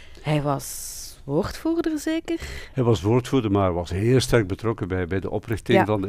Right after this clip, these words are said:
Speaker 2: N-V A natuurlijk. Ehm, ja, hij was woordvoerder, maar was ook, eh,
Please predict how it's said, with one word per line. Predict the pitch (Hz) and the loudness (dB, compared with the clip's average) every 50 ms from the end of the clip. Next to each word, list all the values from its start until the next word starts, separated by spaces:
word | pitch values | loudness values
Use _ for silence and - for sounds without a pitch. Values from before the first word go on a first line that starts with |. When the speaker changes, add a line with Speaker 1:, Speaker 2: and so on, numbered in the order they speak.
| 107 104 | -2 -2
Speaker 2:
N-V | 90 82 87 90 | -2 -2 -2 -2
A | 98 107 113 104 | 0 0 0 0
natuurlijk. | 98 98 92 - - 110 113 113 110 113 113 - - - - - - - - - - | -2 -2 -4 -4 -4 -2 -2 0 0 -2 -4 -4 -8 -14 -14 -14 -14 -14 -16 -12 -6
Ehm, | 110 107 101 101 101 98 95 95 90 87 85 87 - - | -2 0 0 2 2 2 0 0 0 -2 -4 -6 -8 -8
ja, | 87 87 85 80 - - - - - - - - - - - - - - | -6 -6 -6 -6 -10 -14 -20 -20 -20 -20 -20 -20 -20 -20 -20 -20 -16 -12
hij | - 107 | -10 -8
was | 98 95 85 | -8 -6 -4
woordvoerder, | 90 98 110 - - 120 101 104 92 | -2 -2 -2 -2 -4 -6 -4 -2 0
maar | 95 92 90 | 0 0 0
was | 87 92 82 92 | -2 -2 -2 0
ook, | 101 101 - - | -2 -2 0 -2
eh, | 104 | -2